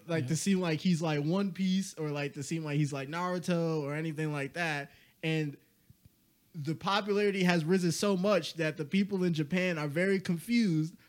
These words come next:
Speaker 1: about how this manga with only one chapter is rising in popularity so much, and that people overseas like it to the point where they have to rationalize it,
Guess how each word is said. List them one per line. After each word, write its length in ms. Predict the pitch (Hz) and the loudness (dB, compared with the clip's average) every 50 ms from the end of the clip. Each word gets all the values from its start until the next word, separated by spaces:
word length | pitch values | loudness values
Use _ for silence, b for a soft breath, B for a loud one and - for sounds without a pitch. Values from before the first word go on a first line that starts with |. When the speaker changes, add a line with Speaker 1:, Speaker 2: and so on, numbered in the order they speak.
| B B | B B
Speaker 1:
about 280 | 156 151 165 160 156 | -6 -4 -4 -2 -2
how 200 | 160 170 156 156 | -2 -2 -2 -2
this 240 | 151 156 185 190 185 | -2 -2 -2 -2 -2
manga 400 | 190 165 165 175 185 196 185 170 | -2 -4 -2 -2 -2 -2 -2 -2
with 200 | 160 156 160 160 - | -2 -2 -2 -2 -4
only 280 | 170 180 185 180 170 | -4 -2 0 0 0
one 320 | 160 147 147 165 175 196 214 | 0 0 -2 -2 -4 -4 -4
chapter 680 | 185 - 220 214 220 220 214 - 160 139 131 127 123 123 b b b b b b b - | -2 -2 0 0 0 -2 -4 -4 -4 -4 -4 -4 -6 -8 b b b b b b b -4
is 300 | - 160 156 143 - - - - - - | -2 -2 -2 -2 -4 -8 -12 -16 -18 -10
rising 500 | 135 151 165 175 190 202 196 208 196 185 | -6 -4 -2 0 0 0 0 -2 -4 -4
in 100 | 170 151 | -4 -2
popularity 840 | 160 185 180 180 165 165 160 165 170 170 170 160 160 160 160 160 - - - | 0 0 0 0 0 0 0 2 2 2 2 2 2 2 0 0 -4 -8 -8
so 380 | - - - - 202 208 196 | -6 -4 0 0 2 2 2
much, 500 | 180 175 185 175 147 135 - - - - - b b b b b b - | 2 2 2 0 0 -2 -4 -8 -12 -12 -14 b b b b b b -2
and 320 | 160 160 156 147 143 139 - _ _ _ _ _ - | 0 2 2 0 -2 -6 -10 _ _ _ _ _ -12
that 300 | 165 147 156 160 151 131 | -6 -4 -2 -2 0 2
people 260 | 185 190 165 180 175 | 2 2 2 2 2
overseas 480 | 175 175 156 156 156 - 196 185 170 143 | 2 2 2 2 0 0 0 0 0 0
like 260 | 147 160 175 175 202 | 0 0 0 2 2
it 280 | 220 208 208 - - - | 2 0 0 -2 -10 -10
to 80 | 180 | -8
the 80 | 170 170 | -6 -6
point 260 | 151 - 202 202 190 | -2 -2 -2 0 0
where 120 | 180 175 170 | 0 -2 -2
they 140 | 160 175 185 | 0 2 2
have 180 | 185 190 175 | 2 0 0
to 80 | - 165 | -4 -4
rationalize 840 | 147 156 160 175 185 208 214 - 208 180 160 156 151 151 147 143 131 | -2 -2 0 0 -2 -2 -2 -4 -4 -4 -2 -2 -2 -2 -4 -4 -4
it, 180 | 143 143 - B | -6 -6 -8 B